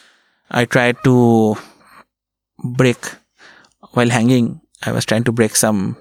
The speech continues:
pieces of snow, I, some, some icicles, and I hold a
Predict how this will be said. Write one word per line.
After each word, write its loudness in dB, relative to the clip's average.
pieces 0
of -6
snow, -2
I, -2
some, -4
some -2
icicles, -2
and -2
I 2
hold -2
a -2